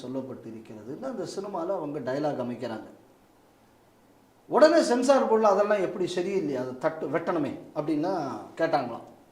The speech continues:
உடனே மனுஸ்மிருதியில எந்த இடத்துல அது இருக்கோ அதை எடுத்து நான் அவருக்கு அனுப்பிச்சேன். அது தவிர வேறையும் சில விஷயங்கள் கேட்டாங்க, நான் கொடுத்தேன் அந்த நேரத்துல.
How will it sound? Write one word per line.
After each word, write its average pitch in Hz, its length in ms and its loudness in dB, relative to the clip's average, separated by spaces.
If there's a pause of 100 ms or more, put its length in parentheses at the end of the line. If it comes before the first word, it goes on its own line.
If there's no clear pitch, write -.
(540)
உடனே 311 360 2
மனுஸ்மிருதியில 226 720 0
எந்த 214 260 4
இடத்துல 202 240 0
அது 175 220 0
இருக்கோ 160 160 -2
அதை 185 180 2
எடுத்து 160 280 0
நான் 151 100 0
அவருக்கு 135 260 -4
அனுப்பிச்சேன். 123 380 -8 (580)
அது 196 100 -6
தவிர 220 220 -2
வேறையும் 214 400 4
சில 190 160 0
விஷயங்கள் 180 600 -2
கேட்டாங்க, 170 260 -4
நான் 170 240 -6
கொடுத்தேன் - 360 -10 (340)
அந்த 143 200 -4
நேரத்துல. 131 440 -4